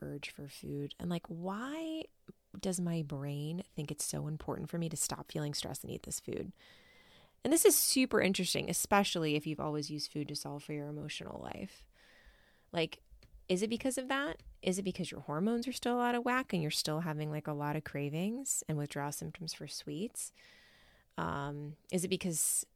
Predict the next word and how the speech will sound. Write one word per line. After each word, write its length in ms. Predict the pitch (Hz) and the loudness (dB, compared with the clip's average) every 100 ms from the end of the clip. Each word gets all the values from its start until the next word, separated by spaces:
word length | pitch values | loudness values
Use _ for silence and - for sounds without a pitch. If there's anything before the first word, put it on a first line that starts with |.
| _ _ _ _ _ _ _ _ | _ _ _ _ _ _ _ _
you 1400 | 151 160 165 160 156 151 151 147 147 143 143 143 147 147 | -8 -2 0 0 0 0 0 0 0 0 0 0 0 -2